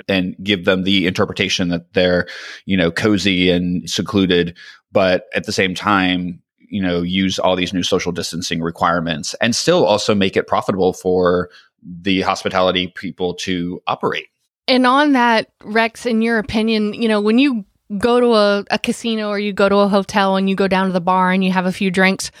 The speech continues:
Speaker 2: do you think that designers are gonna go ahead and get away from actually putting seating at the bar and try to change that up to get creative? Or are we still gonna have that bar seating like we used to?
Speaker 1: I think you're gonna see a little bit of both.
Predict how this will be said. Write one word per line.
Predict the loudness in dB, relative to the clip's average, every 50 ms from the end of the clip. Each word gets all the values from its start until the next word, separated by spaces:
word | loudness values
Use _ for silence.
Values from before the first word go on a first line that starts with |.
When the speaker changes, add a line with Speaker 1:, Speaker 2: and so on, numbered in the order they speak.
| -20 -20 -20 _ _ _ _
Speaker 2:
do | -6 -2 0
you | 2 2 2
think | 2 2 0 0 2 2
that | 0 -2
designers | -2 -2 -2 0 2 2 4 4 4 2 2
are | 0
gonna | 0 0 0 0
go | 0 0 2 2 2
ahead | 2 2 2 2 2
and | 2 2 0 0 -2 -2
get | 0 2 2 2
away | 4 4 4 4 4 4 2
from | 2 0 0 0 0
actually | 0 -2 -2 -2 -2 -2 0 2 2 2
putting | 2 0 0 2 2 2
seating | 0 0 0 -2 0 2 2 2 2
at | 2 2
the | 0 0
bar | 2 2 2 2 4 4 4
and | 2 2
try | 2 0 0 0
to | 0 -2
change | -2 -2 0 2 2 2 2 2
that | 0 2 2
up | 2 0 -2 _
to | -4 -4
get | -2 0 0 -2 -2 -2 -4
creative? | -6 -4 -2 0 2 2 2 4 4 4 4 4 2 0 -8 -18 -18 -18 -18 -6 0
Or | 2 2 2 2
are | 2
we | 0 0 -2
still | -2 -2 -2 0 0
gonna | 2 2 2 2
have | 2 2 2 2 2 2
that | 2 2 2 0 -2
bar | -2 0 2 2 4 2 2
seating | 0 -2 -4 -2 -2 -2
like | -2 -4 -4 -6
we | -6 -6 -4
used | -2 -2 -2 -2 -4 -6
to? | -8 -8 -8 -8 -12 _ _ _ _ _ _ -4
Speaker 1:
I | -2
think | -2 -2 0
you're | 0 2
gonna | 2 2 2
see | 2 2 2
a | 4
little | 4 4 4
bit | 4 4
of | 2 2
both. | 2 0 -2 -2 -6 -12 -14 -18